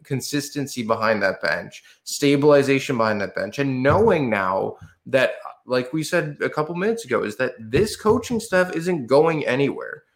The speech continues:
Maybe, like, guys will get interchanged here and there, like Daryl Williams or Rocky Thompson. But I think as far as Bradshaw and John Tortorella go, I don't think they're going anywhere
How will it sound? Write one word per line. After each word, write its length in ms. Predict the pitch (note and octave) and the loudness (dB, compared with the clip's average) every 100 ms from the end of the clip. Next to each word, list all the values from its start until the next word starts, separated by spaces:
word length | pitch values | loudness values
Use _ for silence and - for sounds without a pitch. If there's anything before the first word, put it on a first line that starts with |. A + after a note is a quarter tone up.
| _ C#3 | _ -4
Maybe, 520 | C#3+ D#3 D3 C#3 B2 | 2 2 2 2 0
like, 240 | G#2 F#2 - _ - G#2+ | 0 -2 -6 _ -20 -6
guys 460 | A2+ G2+ A2 G#2+ - | 2 4 4 2 -4
will 160 | A2 G#2+ | -4 0
get 180 | G2 | 0
interchanged 580 | G2 G2 G2 - G#2 - | 0 -6 -8 -6 -6 -8
here 180 | - G2+ | -8 -6
and 120 | F2+ | 0
there, 180 | A#2 B2+ | 2 4
like 220 | A2 G2+ | 2 0
Daryl 260 | F#2 E2+ E2 | 0 -2 -2
Williams 640 | G#2+ B2 A#2+ A#2 A2+ G#2+ | 0 0 2 0 0 -2
or 220 | G2+ F#2+ - _ _ | -4 -4 -8 _ _
Rocky 400 | A2 G#2 A2 G2+ | 2 2 0 -6
Thompson. 640 | - A#2 C#3 D3 F#3 F#3 - - - | 0 4 4 2 -2 -4 -8 -20 0
But 120 | B2+ | 4
I 100 | E3 | 6
think 220 | F3 G3 | 4 2
as 180 | D3 A#2 | 0 0
far 320 | - B2+ B2 | 0 4 6
as 240 | A2+ G#2 - _ - | 4 2 -4 _ -6
Bradshaw 920 | A2 A#2 C3+ C3+ - C3+ C#3 C#3 C#3 - | -2 2 2 0 0 2 2 2 -2 -6
and 220 | G#2 G2+ | -6 -4
John 300 | A#2 A2+ A2+ | 0 2 0
Tortorella 580 | - A#2+ G2+ G2+ C3+ C#3+ | -2 -4 0 0 0 -2
go, 320 | D#3 E3+ F3+ _ _ _ _ | -4 -4 -8 _ _ _ _
I 180 | - C#3+ | 0 4
don't 220 | G#3 G3 | 6 4
think 320 | - E3+ E3+ | 2 -2 -2
they're 220 | B2+ C#3 D3+ | 2 4 4
going 380 | C#3 C#3 C3 | 4 4 2
anywhere 600 | A2+ A#2+ B2+ A2+ A2 G#2 | 0 -2 0 2 2 2